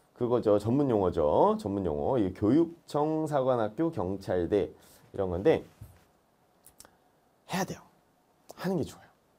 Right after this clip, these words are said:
하는 게 좋아. 왜냐면 평가원 기출만 가지고 문제 수도 좀, 좀 부족하니까 사실 일 년 공부하기엔 평가원 기출 부족한데 사실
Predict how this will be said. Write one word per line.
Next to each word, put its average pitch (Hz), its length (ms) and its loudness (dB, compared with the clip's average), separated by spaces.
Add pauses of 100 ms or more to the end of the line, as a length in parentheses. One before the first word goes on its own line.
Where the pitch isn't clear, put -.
(320)
하는 156 200 -6
게 92 60 -10
좋아. - 180 -20
왜냐면 98 260 2
평가원 190 480 -2
기출만 131 460 -2
가지고 101 280 -2
문제 95 280 0
수도 131 240 -6
좀, 104 320 -8
좀 127 120 -4
부족하니까 113 600 -4
사실 98 280 -2 (220)
일 170 240 4
년 190 220 2
공부하기엔 110 400 2
평가원 151 320 -4
기출 113 160 -8
부족한데 104 800 0 (580)
사실 135 340 4